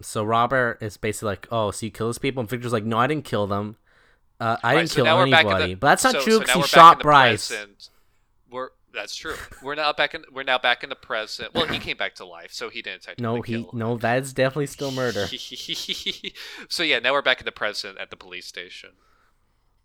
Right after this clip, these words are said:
Speaker 1: Robert doesn't s-, really still believe any of this, but then he goes talk to Wendy, the girl from earlier, for the babysitter, uh, who then sort of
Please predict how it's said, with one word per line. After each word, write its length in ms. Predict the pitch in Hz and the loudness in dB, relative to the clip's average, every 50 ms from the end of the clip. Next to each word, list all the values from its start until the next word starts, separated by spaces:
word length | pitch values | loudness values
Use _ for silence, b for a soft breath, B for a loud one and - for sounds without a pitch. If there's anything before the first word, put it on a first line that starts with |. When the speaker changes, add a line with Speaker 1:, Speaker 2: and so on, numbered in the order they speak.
| _ _ _ _ _ _ _ _ _ _ _ _ _ _ _ _ _ _ - 113 - - - | _ _ _ _ _ _ _ _ _ _ _ _ _ _ _ _ _ _ -20 -20 -20 -20 -16
Speaker 1:
Robert 460 | - 117 120 120 113 110 - 110 101 92 | -8 -2 0 2 2 2 0 -2 -4 -6
doesn't 240 | 104 98 - 90 87 - | -8 -8 -10 -12 -14 -14
s-, 80 | - | -14
really 280 | 131 127 113 107 98 95 | -10 -8 -6 -4 -4 -4
still 220 | - - - 95 | -6 -8 -8 -10
believe 260 | 80 78 85 85 82 78 | -8 -8 -10 -10 -10 -10
any 140 | 80 80 | -10 -10
of 100 | 78 76 - | -12 -12 -14
this, 260 | 71 71 71 - - - - | -16 -16 -16 -16 -18 -18 -12
but 100 | 87 90 | -10 -8
then 100 | 101 113 | -6 -6
he 60 | 131 | -4
goes 200 | 143 156 139 - | -4 -4 -4 -2
talk 200 | - 139 127 - | -2 -2 -2 -4
to 280 | - - - 131 127 | -10 -16 -14 -14 -10
Wendy, 500 | 120 110 101 92 92 85 98 95 101 92 _ | -8 -6 -6 -6 -6 -6 -8 -8 -10 -10 _
the 80 | - 101 | -12 -10
girl 180 | - 98 92 | -8 -8 -8
from 160 | 92 98 98 90 | -8 -8 -8 -8
earlier, 420 | 82 80 80 80 80 80 78 80 _ | -8 -8 -8 -8 -8 -10 -12 -14 _
for 200 | _ - - 90 | _ -18 -14 -14
the 60 | 82 | -12
babysitter, 520 | 78 80 78 73 - - - 69 71 71 69 _ b b b b b b b b b b b b b _ - | -12 -12 -14 -14 -16 -18 -16 -16 -16 -16 -18 _ b b b b b b b b b b b b b _ -12
uh, 500 | 85 80 80 78 78 78 78 76 76 76 - _ _ _ _ _ - _ - | -10 -8 -8 -8 -8 -8 -8 -10 -10 -12 -14 _ _ _ _ _ -20 _ -16
who 540 | - 98 92 92 90 90 90 87 90 87 - _ _ _ | -12 -8 -8 -6 -6 -6 -6 -8 -8 -10 -14 _ _ _
then 540 | - 101 101 104 104 104 104 104 101 104 95 | -16 -10 -8 -6 -6 -4 -6 -6 -6 -8 -8
sort 220 | - - 127 123 | -6 -4 -2 -2
of 120 | 120 120 | -2 -4